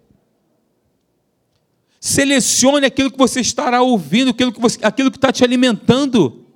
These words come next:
pra não trazer confusão. Nosso Deus não é um Deus de co-, Deus de confusão.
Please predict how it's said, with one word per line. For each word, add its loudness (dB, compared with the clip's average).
pra 2
não 2
trazer 0
confusão. 0
Nosso 0
Deus -2
não 2
é 2
um -2
Deus 0
de -4
co-, -10
Deus 0
de -2
confusão. -2